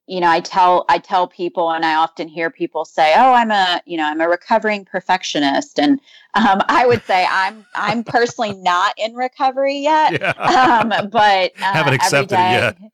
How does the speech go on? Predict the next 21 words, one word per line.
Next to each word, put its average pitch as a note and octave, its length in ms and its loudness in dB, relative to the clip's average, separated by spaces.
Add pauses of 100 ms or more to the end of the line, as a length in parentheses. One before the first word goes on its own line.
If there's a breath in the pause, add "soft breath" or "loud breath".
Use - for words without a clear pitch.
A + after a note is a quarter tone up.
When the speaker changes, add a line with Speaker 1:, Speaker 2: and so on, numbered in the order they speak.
Speaker 2:
<laughs> - 180 -14
Speaker 1:
Right, G#3 480 2
right. F#3+ 480 2
Um, F#3 520 -6 (220)
but, F#3+ 400 2
you G3+ 60 -12
know, F#3+ 160 -2
every G#3 260 2
day F#3 320 0
just G#3+ 200 -6
try F#3 160 -2
to F3 180 0
aim E3+ 300 -6
for D#3+ 200 -4
excellence G#3 680 -2
and E3 160 2
not D#3 180 -2
Speaker 2:
Mm. E3+ 60 -20
Speaker 1:
perfection. G3 840 -2 (420)
And, E3+ 480 2
um, D#3 440 0